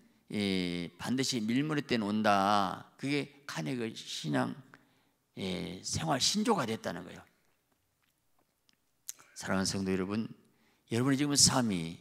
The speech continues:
여러분의 믿음 생활이, 여러분의 가정이, 여러분의 사업이 모래사장에 버려진 나룻배 한 척처럼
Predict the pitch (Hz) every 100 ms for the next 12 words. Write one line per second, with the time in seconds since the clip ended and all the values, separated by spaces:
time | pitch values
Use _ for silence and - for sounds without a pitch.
0 | - 117 135 135 143 185 147 - 110 92
1 | 92 104 95 82 - - 113 127 135 -
2 | 139 139 127 98 95 131 135 131 - 156
3 | 139 113 98 - - - 113 127 196 214
4 | 196 185 185 185 170 170 - 214 208 190
5 | 170 185 240 - 247 233 220 202 190